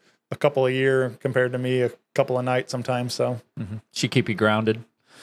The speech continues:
Speaker 1: Yeah,
Speaker 2: With your
Speaker 1: definitely.
Speaker 2: seeing how you're a Saint Louis icon.
Speaker 1: Yeah. <laughs>
Speaker 2: She keep, keep you grounded.
Speaker 1: Right.
Speaker 2: Yeah.
Speaker 1: Yeah,
Speaker 2: That's
Speaker 1: man.
Speaker 2: cool. I know, uh,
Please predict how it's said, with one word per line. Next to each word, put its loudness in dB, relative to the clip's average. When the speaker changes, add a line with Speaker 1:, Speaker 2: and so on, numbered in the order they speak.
Speaker 1:
Yeah, 4
Speaker 2:
With 2
your 4
Speaker 1:
definitely. -6
Speaker 2:
seeing 0
how 2
you're 0
a 0
Saint -2
Louis 0
icon. -2
Speaker 1:
Yeah. 2
<laughs> -2
Speaker 2:
She -6
keep, -2
keep 0
you -4
grounded. 0
Speaker 1:
Right. -2
Speaker 2:
Yeah. -4
Speaker 1:
Yeah, -2
Speaker 2:
That's -4
Speaker 1:
man. -4
Speaker 2:
cool. -4
I -2
know, -2
uh, -2